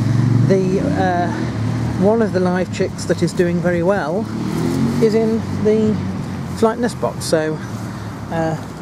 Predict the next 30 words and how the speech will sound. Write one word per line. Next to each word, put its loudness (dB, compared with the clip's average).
we'll 2
keep -2
that 0
up, -2
we'll -4
keep 0
that -6
up. 0
Direct 0
losses 0
and -4
gains, -2
uh, -2
let -4
me -4
just -6
have -6
a -4
look. -4
As -2
I -2
told 0
you, -2
there 0
were 0
four 2
infant -2
mortalities -2
this -8
year, -2